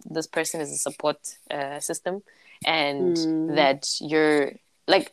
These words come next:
Speaker 1: as I was saying, like, just us, uh, me tapping into this sort of podcast world of yours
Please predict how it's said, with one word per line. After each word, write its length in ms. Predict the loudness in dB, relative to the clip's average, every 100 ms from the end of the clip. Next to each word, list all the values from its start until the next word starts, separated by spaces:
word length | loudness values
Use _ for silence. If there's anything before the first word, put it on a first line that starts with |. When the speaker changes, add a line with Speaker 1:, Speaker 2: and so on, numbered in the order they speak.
| _
Speaker 1:
as 160 | 2 4
I 60 |
was 100 | 4
saying, 180 | 4 2
like, 180 | 2 0
just 180 | -4 -2
us, 340 | -2 -2 -6 -10 -12 -6
uh, 100 | -4 -2
me 260 | 0 2 2
tapping 400 | 0 -2 0 0
into 300 | -2 -4 -4
this 180 | -2 -2
sort 240 | -2 -2
of 140 | -4 -2
podcast 460 | 0 0 -2 -2 -2
world 300 | -2 0 0
of 140 | -2
yours 440 | 0 2 2 0